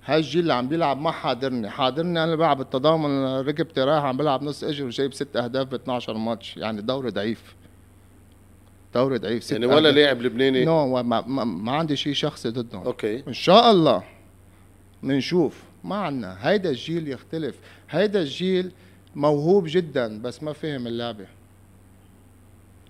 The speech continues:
Speaker 1: أنا بحضر وبشوف تعليقاتكم وبحضر المباريات، بتحضر الماتش بتشوف إنه هاللاعب عم بيلعب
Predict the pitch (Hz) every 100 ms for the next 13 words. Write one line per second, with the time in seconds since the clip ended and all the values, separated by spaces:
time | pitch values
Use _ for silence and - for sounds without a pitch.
0 | - 254 208 220 214 185 139 117 202 202
1 | 180 143 139 156 180 185 165 151 143 170
2 | 165 151 139 131 131 143 147 - 254 233
3 | 185 156 190 220 - 151 - - 180 160
4 | 165 226 262 226 165 156 208 240 202